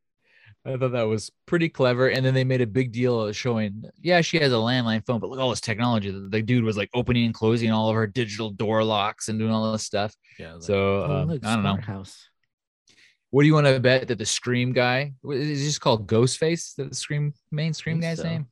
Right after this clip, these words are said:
Speaker 2: Yeah.
Speaker 1: Ghostface comes in and he just sees Courtney Cox and he freaks out and runs the hell away 'cause her face is scarier than anything.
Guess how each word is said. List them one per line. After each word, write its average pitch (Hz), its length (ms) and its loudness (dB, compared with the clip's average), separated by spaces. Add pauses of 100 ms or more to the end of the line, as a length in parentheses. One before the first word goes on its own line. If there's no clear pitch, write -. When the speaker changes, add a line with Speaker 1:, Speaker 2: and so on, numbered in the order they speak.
(600)
Speaker 2:
Yeah. 196 100 -10
Speaker 1:
Ghostface 147 500 6
comes 131 280 0
in 147 180 2
and 113 80 -2
he 123 80 0
just 113 180 -6
sees 123 180 -4
Courtney 110 300 -2
Cox 113 420 0
and 98 60 -4
he 98 60 0
freaks 123 340 -2
out 107 140 2
and 87 60 -8
runs 98 220 0
the 95 60 -2
hell 98 200 0
away 87 300 -4
'cause 87 140 -10
her 107 120 -4
face 98 360 -2
is 90 180 -8
scarier 87 360 -4
than 85 120 -10
anything. 95 380 -10